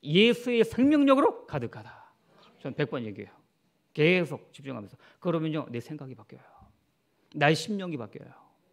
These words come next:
나의 영적인 상태가 바뀌어요. 내 안에 예수의 생명이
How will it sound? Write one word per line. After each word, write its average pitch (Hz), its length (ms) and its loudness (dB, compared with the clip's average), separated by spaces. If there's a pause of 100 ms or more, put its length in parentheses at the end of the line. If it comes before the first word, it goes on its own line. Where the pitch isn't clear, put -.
(200)
나의 180 300 6
영적인 180 340 2
상태가 147 320 -10
바뀌어요. 110 320 -18 (380)
내 180 260 8
안에 208 440 2
예수의 233 480 6
생명이 240 580 2